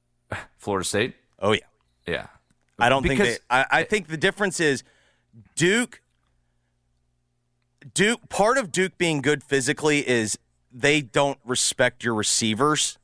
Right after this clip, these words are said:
Speaker 2: and
Speaker 1: Right,
Speaker 2: so they
Speaker 1: which
Speaker 2: kinda
Speaker 1: is what
Speaker 2: man 'em
Speaker 1: happened.
Speaker 2: up.
Speaker 1: Right, so to your point, right, when Notre Dame played Duke and had the crazy finish,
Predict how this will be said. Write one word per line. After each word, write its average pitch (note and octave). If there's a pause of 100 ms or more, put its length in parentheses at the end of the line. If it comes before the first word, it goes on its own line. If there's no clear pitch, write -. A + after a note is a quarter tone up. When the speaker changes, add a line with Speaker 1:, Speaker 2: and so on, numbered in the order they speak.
Speaker 2:
and A#2+
Speaker 1:
Right, -
Speaker 2:
so D3+
they A#2+
Speaker 1:
which A#2+
Speaker 2:
kinda D3
Speaker 1:
is B2
what C3
Speaker 2:
man B2+
'em B2+
Speaker 1:
happened. A#2
Speaker 2:
up. C3 (380)
Speaker 1:
Right, A#2
so B2+ (180)
to C#3+
your C3+
point, A2+ (220)
right, A2+
when G#2
Notre A#2+
Dame A2+
played G2+
Duke E2 (200)
and G2
had F#2+
the F2+
crazy G2
finish, E2+